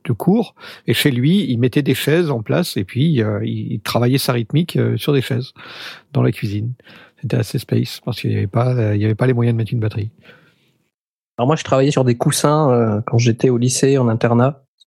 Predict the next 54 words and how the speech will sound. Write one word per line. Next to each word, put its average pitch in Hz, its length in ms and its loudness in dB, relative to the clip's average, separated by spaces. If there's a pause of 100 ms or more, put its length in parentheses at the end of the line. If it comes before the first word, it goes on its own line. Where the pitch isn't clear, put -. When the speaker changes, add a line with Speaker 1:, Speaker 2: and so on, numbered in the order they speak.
Speaker 2:
J'avais 113 120 2
pas - 120 0
ma 120 120 2
batterie. 117 260 0
Speaker 1:
Ah 131 60 2
ouais, 151 140 2
Speaker 2:
alors, 107 140 -2
Speaker 1:
ouais. 135 200 -2 (280)
Speaker 2:
je 185 80 -2
tapais 151 300 2
avec 139 240 0
une 120 60 -6
baguette 123 340 0
sur, 117 300 2
euh, 117 40 2
des 113 120 2
coussins. - 380 -4 (1700)
Et 127 60 2
ça, 160 140 4
c'est 160 140 0
plus 185 200 -2
pour - 160 -2
travailler, 139 560 2
euh, 113 400 2
Speaker 1:
Ouais, 131 80 2
Speaker 2:
le, 113 80 0
Speaker 1:
pour 113 60 0
Speaker 2:
la 120 100 2
Speaker 1:
travailler 117 200 0
Speaker 2:
posture. 120 200 2
Speaker 1:
ta 107 80 -4
rythmique 127 440 0
et 113 80 0
ta 107 100 -2
Speaker 2:
La 127 100 4
rythmique 151 500 2
et 139 40 4
la 131 100 2
posture, 139 560 0 (240)
parce 123 120 -2
qu'il - 100 -12
faut, 117 180 2
faut - 140 -8
travailler 120 280 0
avec 117 160 0
les 120 100 2
poignets 127 480 0 (340)
et 117 80 2
Speaker 1:
Mm. 139 80 -2
Speaker 2:
pas 117 60 0
avec 113 180 0
les 120 80 2
bras. 123 400 -2 (280)
Speaker 1:
Ouais. - 160 -4